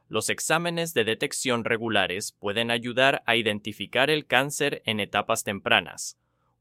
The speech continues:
cuando el tratamiento suele ser más efectivo. Recuerda que cada persona es única, por lo que es importante consultar con un profesional de la salud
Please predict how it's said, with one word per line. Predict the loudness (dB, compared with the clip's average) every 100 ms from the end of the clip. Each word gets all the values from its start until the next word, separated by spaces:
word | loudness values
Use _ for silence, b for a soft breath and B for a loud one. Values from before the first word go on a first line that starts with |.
| _
cuando | -6 -2 -4
el | -2
tratamiento | -2 0 -2 0 -2 0 -4 -6 _
suele | -12 -4 0 0
ser | 2 2 2
más | 0 0
efectivo. | -2 -4 -2 -4 -4 -10 _ _ _ _ _
Recuerda | -6 -6 0 0 2 0
que | -2
cada | 0 2 2
persona | 0 -2 0 0 0 -2
es | -2 -6
única, | -6 -6 -6 -10 -14 -16 b b b _
por | 0 2
lo | 0
que | 2 0
es | 0
importante | -4 -2 -2 0 -2 -2
consultar | -4 -6 -4 -8 -2 0 0 0
con | -4 -2
un | -2
profesional | -2 -2 -4 -2 -2 -2
de | -2
la | -4
salud | -2 -2 -4